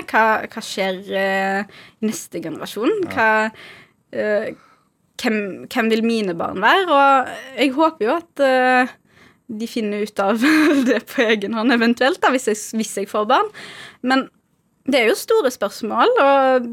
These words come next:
Speaker 1: det føles jo av og til ganske så overveldende.
Speaker 2: Ja. Føler du at du har liksom tatt et oppgjør med dine egne foreldre?
Speaker 1: Nei, eh, vet du hva?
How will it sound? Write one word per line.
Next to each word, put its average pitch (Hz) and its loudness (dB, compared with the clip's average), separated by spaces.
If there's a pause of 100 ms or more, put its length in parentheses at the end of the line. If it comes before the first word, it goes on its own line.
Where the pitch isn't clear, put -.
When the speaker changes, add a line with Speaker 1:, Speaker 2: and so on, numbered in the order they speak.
(120)
Speaker 1:
det 262 -12
føles 254 0
jo 381 0 (240)
av 214 4
og 214 -6
til 208 0
ganske 214 -6
så 208 -2
overveldende. 196 0 (160)
Speaker 2:
Ja. 92 -8
Føler 110 4
du 98 6
at 95 2
du 117 2
har 117 2
liksom 110 0
tatt 101 0
et - -16
oppgjør 101 0
med 104 2 (240)
dine 104 2
egne 90 -2
foreldre? 92 0 (680)
Speaker 1:
Nei, 214 -2 (260)
eh, 214 0 (100)
vet 220 -10
du 233 -2
hva? 214 2